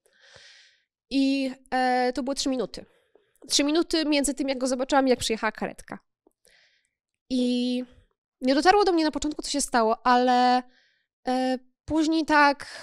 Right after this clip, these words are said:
e, jak już sobie to wszystko przerabiałam, to tak bardzo do mnie dotarło, że halo, nie podeszłaś, nie spróbowałaś pomóc. Nie, e, wyrzucałam sobie bardzo i do tej pory wyrzucam, bo, e,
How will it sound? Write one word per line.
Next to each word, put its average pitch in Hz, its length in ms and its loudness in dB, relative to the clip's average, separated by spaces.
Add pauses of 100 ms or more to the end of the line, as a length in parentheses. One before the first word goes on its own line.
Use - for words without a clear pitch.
(220)
e, 247 920 -2 (1000)
jak 240 120 2
już 247 100 -6
sobie 247 160 0
to 240 60 -6
wszystko 247 240 -8
przerabiałam, 254 560 -2
to 247 100 -6
tak 226 200 -6
bardzo 254 300 -2
do 262 80 -2
mnie 254 160 -2
dotarło, 254 460 0
że 247 380 2 (920)
halo, 214 300 2 (180)
nie 233 120 -4
podeszłaś, 220 680 -2 (180)
nie 220 80 -2
spróbowałaś 226 480 0
pomóc. 214 480 -4 (280)
Nie, 226 260 -2 (760)
e, 214 200 -4
wyrzucałam 226 440 -2
sobie 208 220 -4
bardzo 202 240 -4
i 196 40 -8
do 196 100 -8
tej 190 120 -14
pory 220 200 -10
wyrzucam, 190 460 -10
bo, 185 260 -10 (560)
e, 180 800 -4